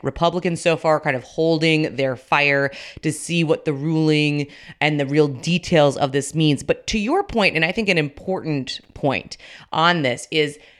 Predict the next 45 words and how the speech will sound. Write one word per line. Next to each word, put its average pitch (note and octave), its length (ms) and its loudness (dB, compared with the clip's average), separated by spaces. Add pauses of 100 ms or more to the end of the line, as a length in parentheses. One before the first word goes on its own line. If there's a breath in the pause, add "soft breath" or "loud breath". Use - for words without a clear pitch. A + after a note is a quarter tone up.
(140 soft breath)
don't, - 360 0
I G3 60 2
don't C#4 140 2
think F4+ 140 2
it's, - 100 -10
you F#3 280 -6
shouldn't C4 460 0
think G#3+ 220 2
about D#3 320 4
this D3 220 0
as C#3+ 100 -8
saying, D3 260 2
"Oh, F3+ 220 8
now E3 200 4
Democrats D#3 420 0
are - 20 -6
gonna D3 160 0
try D3+ 240 0
to D3+ 80 4
have D3 280 0
two A3+ 180 0
different E3+ 280 0
infrastructure D3+ 640 -6
packages," B2 640 -4
for C#3 200 -4
instance, C3 560 -2 (260 loud breath)
right? D#3+ 240 2
No, F#3+ 240 6
this E3 260 -2
is D#4+ 140 0
going A3 260 2
to F#3 80 2
be D#3+ 220 0
about C#3 400 4 (180)
using F#3+ 380 4
infrastructure B3+ 840 2
and G#3 280 2
through G#3 120 6
the G3+ 60 2
reconciliation G3+ 680 2
process, F#3+ 380 2
but D3+ 260 0
then F#3+ 340 4 (440 loud breath)
looking A#3 420 2
at D#3+ 160 0